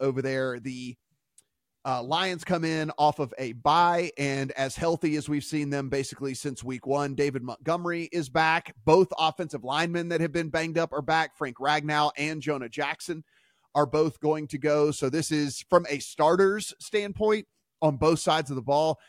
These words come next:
it's pretty much as healthy, as good as the Lions can possibly be. You have the Chargers on a short week that are going to be flying back across the country. They lost Josh Palmer now, so now they are down two starting wide receivers,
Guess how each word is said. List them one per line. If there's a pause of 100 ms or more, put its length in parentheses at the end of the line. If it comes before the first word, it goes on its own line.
(300)
it's
pretty
much
as
healthy,
as
good
as
the
Lions
can
possibly
be. (360)
You
have
the
Chargers
on
a
short
week (180)
that
are
going
to
be
flying
back
across
the
country.
They
lost
Josh
Palmer
now,
so
now
they
are
down
two
starting
wide
receivers,